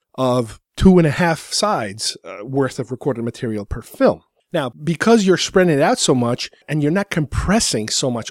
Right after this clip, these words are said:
audio and even video, the picture quality is somewhat better. One of the best features about the C A V format is that you can actually pause things and look at a frame in a still clean format. You couldn't do that with C L Vs. So, you know, you are paying more,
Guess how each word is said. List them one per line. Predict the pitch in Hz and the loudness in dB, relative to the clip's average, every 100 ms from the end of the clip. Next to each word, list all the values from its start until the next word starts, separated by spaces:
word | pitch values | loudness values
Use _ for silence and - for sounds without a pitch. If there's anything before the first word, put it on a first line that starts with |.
| - | 0
audio | 160 180 139 | 2 4 4
and | 127 | 4
even | 196 233 | 2 2
video, | 123 196 247 90 87 - - _ _ - | 2 2 2 0 -4 -10 -20 _ _ -6
the | |
picture | 185 254 - | 2 4 4
quality | - 254 254 233 | 4 4 6 6
is | 202 | 6
somewhat | - - 240 220 180 208 - | 6 4 4 6 4 0 -8
better. | 165 156 302 - 80 - _ _ | -8 -2 0 0 -4 -14 _ _
One | 135 165 | -2 0
of | 156 | 0
the | |
best | 113 185 233 - | 0 0 0 2
features | 233 - 170 | 2 2 2
about | 156 151 | 4 2
the | 143 | 0
C | - 175 | 0 2
A | 147 | 2
V | 160 | 0
format | - 220 233 135 | 2 2 4 2
is | 131 | 0
that | 135 | -2
you | 220 | -2
can | 214 160 | -2 -4
actually | 151 190 196 - - | -4 -2 -4 -4 -4
pause | - 214 247 190 - | 0 4 2 0 -4
things | 131 110 110 123 - 165 | -2 -2 -2 -6 -6 -2
and | 170 | 0
look | 160 226 | 2 2
at | 175 | 2
a | |
frame | 170 - 143 139 147 - - | 0 0 2 4 2 -4 -6
in | 143 | -2
a | 139 | 0
still | - - 156 170 | -2 0 2 2
clean | - - 131 143 | 0 -4 -2 -2
format. | - 269 294 123 - - | -4 0 0 0 -8 -10
You | 131 | 0
couldn't | 208 185 160 | 2 2 6
do | 294 | 6
that | 302 147 120 | 8 4 0
with | 110 | -8
C | - 135 123 | -6 -6 -4
L | 110 | -6
Vs. | 98 87 - - - _ | -8 -14 -16 -16 -18 _
So, | - - 143 135 143 - | -10 -2 0 0 -4 -4
you | 202 | 0
know, | 170 | 2
you | 180 233 | 4 4
are | 269 | 4
paying | 269 254 | 4 6
more, | 240 254 254 233 | 8 8 6 2